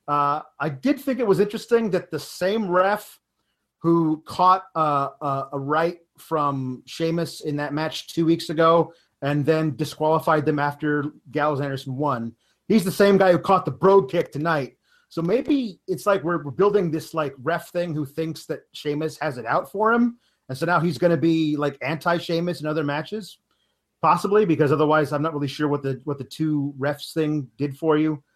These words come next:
uh, because then you just had Anderson cheat to win this thing.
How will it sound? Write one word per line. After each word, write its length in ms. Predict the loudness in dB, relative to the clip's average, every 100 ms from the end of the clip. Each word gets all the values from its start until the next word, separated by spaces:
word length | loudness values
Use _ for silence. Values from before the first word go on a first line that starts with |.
| _ -4
uh, 420 | 0 2 2 0 -4
because 260 | -6 -2 0
then 300 | 0 0 -2
you 80 | -4
just 160 | -6 -4
had 160 | -4
Anderson 480 | -2 -4 -6 -8 -10 -10
cheat 300 | -8 -8 -6
to 60 |
win 180 | -6 -4
this 180 | -4 -6
thing. 260 | -6 -6